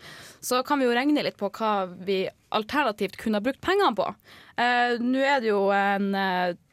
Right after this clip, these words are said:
treogtyve milliarder som, eh, den søknaden, eh, som Oslo har lagt inn om, eh, at, eh, staten skal garantere for. Og treogtyve milliarder er ganske mye penger.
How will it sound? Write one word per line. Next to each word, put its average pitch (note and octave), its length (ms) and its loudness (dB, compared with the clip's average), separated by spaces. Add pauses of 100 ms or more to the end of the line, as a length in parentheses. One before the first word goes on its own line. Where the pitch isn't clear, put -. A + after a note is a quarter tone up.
(120)
treogtyve G#3+ 720 0
milliarder F#3+ 560 0
som, E3+ 340 -2
eh, E3+ 260 -2
den F3+ 100 -4
søknaden, - 680 -4
eh, - 260 -8
som F3 280 -10
Oslo G3 320 -6
har F3 120 -4
lagt F#3 260 -8
inn - 280 -6
om, E3 240 -8
eh, E3 180 -6
at, - 180 -14
eh, E3 220 -6
staten A#3+ 300 -8
skal G3 140 -10
garantere A3 420 -2
for. G#3 120 -4
Og - 480 -12
treogtyve E4 360 -2
milliarder C4 400 0
er G3 80 -4
ganske F#3+ 220 -4
mye - 80 -10
penger. E3 260 -4